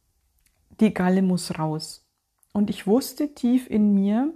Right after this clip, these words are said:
das stimmt nicht. Es gibt einen anderen Weg.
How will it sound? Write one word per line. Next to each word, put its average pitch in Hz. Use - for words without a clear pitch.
das -
stimmt -
nicht. -
Es -
gibt -
einen 220
anderen 208
Weg. 180